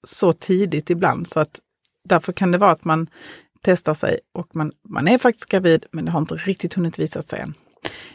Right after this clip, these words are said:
Graviditetstest är också olika känsliga. Och sen kan man även mäta det här hormonet som heter H C G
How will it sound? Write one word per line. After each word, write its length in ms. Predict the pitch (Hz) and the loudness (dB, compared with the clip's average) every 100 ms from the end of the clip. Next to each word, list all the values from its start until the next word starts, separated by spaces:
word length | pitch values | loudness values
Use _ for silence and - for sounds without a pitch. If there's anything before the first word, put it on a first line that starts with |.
| _ | _
Graviditetstest 680 | 196 185 - 202 - 170 - | 0 2 4 2 4 0 4
är 200 | 202 - | 2 2
också 280 | 190 - - - | -2 -2 -4 0
olika 540 | 196 208 202 151 156 | 2 2 2 2 0
känsliga. 880 | 151 - 175 220 247 - - 50 - - - 214 - - - _ _ | -2 0 2 4 2 0 -4 -4 -6 -10 -12 -10 -12 -16 -20 _ _
Och 140 | 226 | 0
sen 280 | - 202 175 | 4 4 4
kan 180 | 190 180 | 2 2
man 140 | 175 | 2
även 440 | - 165 190 160 160 | 4 4 4 4 2
mäta 400 | 170 180 - 139 | 0 0 0 2
det 100 | 156 | 2
här 240 | 160 160 - | 2 0 -2
hormonet 440 | 185 180 160 160 | 2 2 2 -2
som 120 | 175 | -2
heter 220 | 170 165 170 | -2 -2 -2
H 120 | 165 | -2
C 140 | - | -2
G 140 | 180 | -2